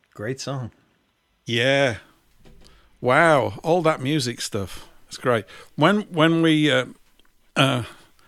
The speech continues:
Speaker 2: I th-, I think I mentioned the toilets, <laughs> right, at Knebworth in nineteen seventy-nine. I'm just gonna, I've gotta provide some darkness before we go <laughs> back into the light, right? They were just,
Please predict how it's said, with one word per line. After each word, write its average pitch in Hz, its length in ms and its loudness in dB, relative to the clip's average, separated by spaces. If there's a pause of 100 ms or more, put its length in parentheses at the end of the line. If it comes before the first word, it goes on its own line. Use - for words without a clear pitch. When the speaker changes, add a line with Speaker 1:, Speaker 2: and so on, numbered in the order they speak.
(140)
Speaker 2:
I 117 100 -4
th-, - 200 -2
I 101 60 -2
think 180 200 0
I 185 40 2
mentioned 156 520 4
the 117 60 -4
toilets, 143 720 0
<laughs> - 20 -20
right, - 640 -6 (300)
at 143 120 -6
Knebworth 131 600 -2 (540)
in 113 160 -8
nineteen 123 360 -4
seventy-nine. 107 600 -4
I'm 113 160 -2
just 151 260 4
gonna, 131 320 4
I've 113 100 -4
gotta 110 220 0 (180)
provide 117 380 0
some 107 180 -2
darkness 110 520 0
before 113 280 -6
we 131 120 -6
go - 160 -2
<laughs> - 20 0
back - 360 -6
into 175 260 -4
the 127 100 0
light, 117 300 0
right? 107 220 0 (920)
They 147 160 4
were 143 160 0
just, - 460 -4